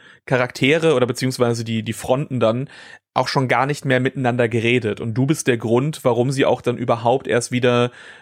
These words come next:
miteinander kommunizieren müssen. Und du hast dann die ersten, die dich begrüßen. Das ist auch, ich liebe auch den Akzent, den der Typ einfach hat. Das ist so hervorragend. Ähm, ne, die begrüßen dich dann halt eher so ein bisschen freundlich und sind so aufgeregt. "Oh mein Gott, oh, ein Remnant. Und dieses Mal ist es ein Auto. Was?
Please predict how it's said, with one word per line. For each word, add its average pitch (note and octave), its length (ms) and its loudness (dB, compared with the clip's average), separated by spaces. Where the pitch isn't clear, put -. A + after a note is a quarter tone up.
miteinander C3 580 0
kommunizieren B2 720 0
müssen. A2+ 300 -2
Und A2+ 100 -2
du A#2 120 2
hast B2+ 160 -2
dann A#2+ 200 0
die A2+ 140 0
ersten, B2+ 300 0
die B2 80 -2
dich B2 120 -4
begrüßen. E3+ 600 0
Das A#2 120 -4
ist C3 140 -2
auch, B2+ 160 2
ich B2 120 -8
liebe C#3+ 280 0
auch A#2+ 100 -2
den B2+ 160 0
Akzent, C3+ 480 -2
den C#3+ 140 0
der C#3+ 100 2
Typ D#3+ 240 -2
einfach C#3 360 0
hat. D3+ 340 -4
Das A#2+ 100 -8
ist B2 160 -4
so B2+ 140 2
hervorragend. B2 880 0
Ähm, A#2+ 480 0
ne, C#3 160 0
die D3 80 0
begrüßen D3+ 420 0
dich D3 100 -4
dann C3 140 2
halt B2+ 120 0
eher C3+ 160 0
so C3+ 80 -4
ein B2 40 -4
bisschen B2+ 200 -6
freundlich E3+ 580 -2
und C3 100 -6
sind C3+ 160 -4
so B2 280 2
aufgeregt. D#3+ 580 0
"Oh F#3+ 220 2
mein F3+ 180 -2
Gott, F#3+ 360 -2
oh, G3+ 240 -2
ein F#3+ 200 0
Remnant. G#3+ 520 0
Und - 160 -8
dieses E4+ 280 -2
Mal F#4 200 0
ist F4 160 -4
es - 180 -4
ein F#3+ 140 -6
Auto. E4 500 0
Was? G4 420 -2